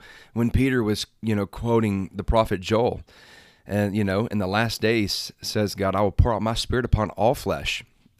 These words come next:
It means all. You can't go nowhere and hide. They're saying that the coronavirus is actually hitting, like, even, like, uh, you know, v-, remote villages right now in Africa and different places. You,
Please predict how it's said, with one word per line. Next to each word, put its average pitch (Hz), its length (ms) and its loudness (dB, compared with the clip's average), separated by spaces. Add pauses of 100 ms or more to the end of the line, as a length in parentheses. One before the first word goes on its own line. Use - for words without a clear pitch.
It - 40 -8
means - 220 -4
all. 101 420 0
You 143 120 -6
can't 123 220 -2
go 135 140 2
nowhere 98 280 0
and 85 80 -4
hide. 87 180 -6 (300)
They're 196 120 -2
saying 170 220 0
that 151 120 2
the 117 100 -2
coronavirus 104 640 2
is 95 120 -6
actually 110 300 -2
hitting, 87 500 -2 (600)
like, 98 260 0
even, 107 440 0 (580)
like, 98 560 -2
uh, 95 480 -2
you 104 140 -2
know, 85 260 -4 (360)
v-, 104 340 -14 (100)
remote 110 480 4
villages 95 600 -2
right 87 180 -2
now 73 340 -6 (180)
in 101 200 -2
Africa 101 460 -2
and 85 120 -6
different 98 300 -4
places. 98 440 -4
You, 156 120 -8